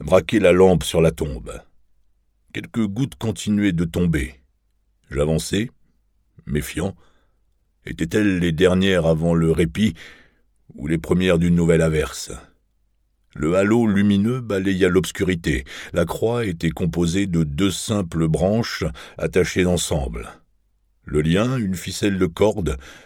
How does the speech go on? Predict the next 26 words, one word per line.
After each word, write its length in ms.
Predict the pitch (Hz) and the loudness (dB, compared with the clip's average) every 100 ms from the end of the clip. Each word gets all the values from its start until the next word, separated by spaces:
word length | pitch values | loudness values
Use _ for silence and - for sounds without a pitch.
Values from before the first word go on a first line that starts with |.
| _ | _
semblait 420 | - - 98 95 | -12 -6 -2 0
un 80 | 101 | 0
peu 180 | 87 98 | 0 0
usé. 500 | 90 80 65 - _ _ _ _ _ _ _ | 0 -2 -4 -8 _ _ _ _ _ _ _
Un 240 | - 80 87 | -6 -2 0
an 180 | 95 92 | 2 0
ou 120 | 95 | 0
deux, 260 | 87 82 - - | 0 0 -2 -10
tout 180 | 90 104 | -6 -4
au 40 | |
plus. 420 | 98 80 73 - 69 - _ _ _ _ _ _ _ _ _ _ _ _ _ _ _ _ _ | -2 -4 -4 -8 -12 -12 _ _ _ _ _ _ _ _ _ _ _ _ _ _ _ _ _
Je 140 | - | -12
dirigeai 400 | 65 85 104 120 | -4 0 2 2
le 120 | 123 | 0
rayon 400 | 107 95 92 95 | 4 4 4 2
de 120 | 85 82 | 2 2
lumière 420 | 80 85 85 76 | 4 4 4 2
vers 180 | 76 78 | 0 2
la 120 | 73 | 0
plante. 560 | - 76 - - - _ _ _ _ _ _ - | -2 -4 -6 -16 -20 _ _ _ _ _ _ -18
Je 120 | 80 | -8
ne 80 | 80 | -4
m'y 180 | 92 | -4
connaissais 380 | 98 120 131 - | 0 0 0 0
pas 160 | 95 92 | 2 2
trop, 260 | - 143 | 2 -2